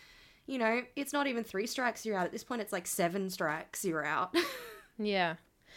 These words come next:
Speaker 2: I think
Speaker 1: Yeah.
Speaker 2: maybe you said that your manager said that, or your supervisor, whoever it was, said that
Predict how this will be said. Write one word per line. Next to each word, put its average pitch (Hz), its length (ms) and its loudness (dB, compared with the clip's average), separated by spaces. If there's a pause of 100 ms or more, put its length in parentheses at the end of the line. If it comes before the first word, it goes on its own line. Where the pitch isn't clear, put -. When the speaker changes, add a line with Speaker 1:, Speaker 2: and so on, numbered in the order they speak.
(240)
Speaker 2:
I 269 80 2
think 349 240 0
Speaker 1:
Yeah. 262 220 6
Speaker 2:
maybe 269 420 0
you 247 140 0
said 220 320 0
that 208 160 2
your 190 160 -2
manager 180 400 0
said 170 420 -2 (520)
that, 170 180 0
or 185 100 0
your 170 80 0
supervisor, 180 540 -2
whoever 175 220 -2
it - 100 -6
was, 175 200 -2
said 180 380 2
that 180 320 0